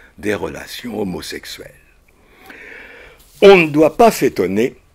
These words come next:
que la majorité des lesbiennes, romancières, peintres, poétesses que je viens de citer appartiennent aux classes privilégiées.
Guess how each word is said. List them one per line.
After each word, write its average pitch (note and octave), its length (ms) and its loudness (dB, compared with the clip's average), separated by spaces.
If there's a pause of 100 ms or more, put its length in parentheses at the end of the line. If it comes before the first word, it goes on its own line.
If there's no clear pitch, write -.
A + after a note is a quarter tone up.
(600)
que - 80 -6
la A#2 120 -8
majorité G#2+ 760 -4
des F#2 160 -6
lesbiennes, G2 1000 -6 (380)
romancières, G2+ 1200 -8 (300)
peintres, - 960 -6 (260)
poétesses G#2 920 -4 (240)
que G2 120 -12
je F2 140 -10
viens F2 380 -6
de F2 80 -10
citer - 640 -10 (600)
appartiennent G#2+ 960 -6 (100)
aux D#2 200 -16
classes G2+ 580 -8
privilégiées. - 1120 -12